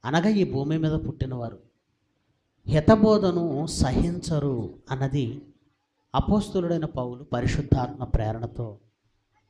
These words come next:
సంఘానికి వ్రాస్తున్నాడు, తిమోతికి వ్రాస్తున్నాడు. ప్రజలు హితబోధను సహించరా?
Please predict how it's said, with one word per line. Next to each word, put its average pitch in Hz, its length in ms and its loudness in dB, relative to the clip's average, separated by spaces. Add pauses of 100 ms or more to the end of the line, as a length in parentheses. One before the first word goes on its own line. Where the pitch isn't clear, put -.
(140)
సంఘానికి 170 680 0
వ్రాస్తున్నాడు, 113 800 -8
తిమోతికి 135 420 -2
వ్రాస్తున్నాడు. 117 640 -6 (1700)
ప్రజలు 156 340 6
హితబోధను 160 720 0
సహించరా? 113 760 -4